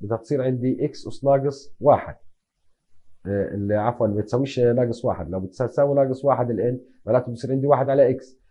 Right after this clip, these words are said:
أو الإكس، الواحد على إكس تكامله هيساوي مين؟ هيساوي اللي هو مش ب-، بخضعش للقانون العادي اللي هو نجمع ال-،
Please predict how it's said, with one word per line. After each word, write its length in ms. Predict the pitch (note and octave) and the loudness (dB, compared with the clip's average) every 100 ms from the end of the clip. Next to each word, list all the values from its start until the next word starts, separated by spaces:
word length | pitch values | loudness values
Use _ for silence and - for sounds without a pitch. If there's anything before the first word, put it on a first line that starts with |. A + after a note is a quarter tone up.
| _ | _
أو 100 | G2 | -4
الإكس، 240 | A#2 C3 - | -2 -4 -8
الواحد 480 | A2 A2+ D3 D3 C3+ | -4 0 2 2 2
على 220 | C#3 C3 | 2 2
إكس 180 | - - | 0 -6
تكامله 580 | B2+ C3+ B2+ C3 C3+ - _ G#2 | 0 0 0 -2 -4 -10 _ -8
هيساوي 460 | G#2+ C3 B2 B2+ | -4 0 0 0
مين؟ 340 | B2 A#2+ A#2 A#2 _ _ - | -2 -4 -6 -10 _ _ -8
هيساوي 480 | G#2+ C3+ B2 B2 G#2 | -4 0 2 0 -2
اللي 180 | A2 | -2
هو 360 | A#2 A2+ A2+ G#2+ _ _ | -2 0 -2 -4 _ _
مش 300 | A2 B2+ - | -4 -4 -4
ب-، 160 | A#2+ - | -6 -6
بخضعش 420 | A2 B2+ A#2+ - | -6 -2 -2 0
للقانون 680 | A2+ A2 F#2+ F#2 A2+ A2+ A2+ | 0 0 -2 -4 -2 0 -2
العادي 440 | G#2+ G#2 G#2+ G#2 | -2 0 0 0
اللي 160 | G2 G2 | -4 -4
هو 340 | G#2 G#2 G2+ G2+ | -2 -2 -2 -4
نجمع 420 | A2 G2 G2+ G2+ | -6 -4 -4 -4
ال-، 460 | F#2+ F#2 F2+ E2 | -4 -4 -4 -6